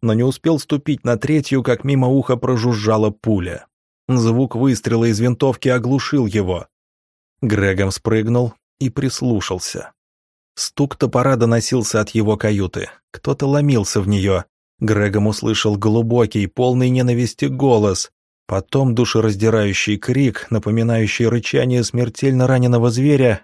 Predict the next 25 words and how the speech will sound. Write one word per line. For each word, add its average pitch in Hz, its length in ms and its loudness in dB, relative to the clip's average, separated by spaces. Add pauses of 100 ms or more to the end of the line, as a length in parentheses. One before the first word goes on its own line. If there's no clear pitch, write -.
(120)
и 147 120 -2
все - 300 -8
смолкло. 98 880 -2 (640)
Гоуп 110 520 -2 (160)
побледнела. 101 840 -2 (600)
«Что - 340 -4
это 139 200 0
значит?» — 160 480 -2 (140)
быстро 113 400 0
спросила 101 520 0
она. 98 280 -2 (420)
«Наверное, 120 560 2
произошло 123 560 -2
что-то 143 300 -4
ужасное». 156 580 0 (540)
«Самое 185 380 2
ужасное — 165 760 0 (280)
то, 156 160 -2
что 135 240 -2
вы 127 140 2
оказались 113 720 2
на 101 160 0
этом 95 240 -2
злосчастном 92 680 -2
пароходе», — 95 720 -2